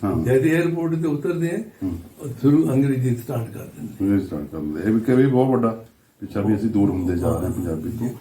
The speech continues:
Speaker 1: ਅੱਛਾ ਜੀ, ਅਸੀਂ ਹੁਣ ਇਸ, ਅਸੀਂ ਆਉਣ ਵਾਲਾ ਪ੍ਰੋਜੈਕਟ ਜਿਹੜਾ ਇਸ ਤੇ ਲੈ ਕੇ ਆ ਰਹੇ ਹਾਂ।
Speaker 2: ਜੀ।
Speaker 1: ਵੀ ਕਿਤੇ ਨਾ ਕਿਤੇ ਅਸੀਂ ਆਪਣੇ ਸ-, ਆਪਾਂ ਗੱਲ ਕਰਦੇ ਸੀ ਵੀ ਕਮਰਸ਼ੀਅਲ ਕੀ ਹੈ, ਕਮਰਸ਼ੀਅਲ ਵੇ ਕੀ ਹੈ।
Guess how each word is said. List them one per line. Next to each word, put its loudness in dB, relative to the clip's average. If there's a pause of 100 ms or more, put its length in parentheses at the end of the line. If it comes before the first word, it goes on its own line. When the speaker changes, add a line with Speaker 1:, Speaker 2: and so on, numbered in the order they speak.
(400)
Speaker 1:
ਅੱਛਾ 4 (720)
ਜੀ, 0
ਅਸੀਂ 0
ਹੁਣ 0 (100)
ਇਸ, 2 (1160)
ਅਸੀਂ -2
ਆਉਣ 0
ਵਾਲਾ 2
ਪ੍ਰੋਜੈਕਟ -2
ਜਿਹੜਾ -2
ਇਸ -2
ਤੇ 0
ਲੈ 4
ਕੇ 2
ਆ 2
ਰਹੇ -6
ਹਾਂ। -10
Speaker 2:
ਜੀ। -4 (280)
Speaker 1:
ਵੀ -4
ਕਿਤੇ 2
ਨਾ 4
ਕਿਤੇ 2 (600)
ਅਸੀਂ 2
ਆਪਣੇ 4
ਸ-, -6
ਆਪਾਂ -2
ਗੱਲ 2
ਕਰਦੇ 0
ਸੀ -2
ਵੀ 2
ਕਮਰਸ਼ੀਅਲ 4
ਕੀ -2
ਹੈ, -2 (680)
ਕਮਰਸ਼ੀਅਲ 2
ਵੇ 2
ਕੀ -6
ਹੈ। -4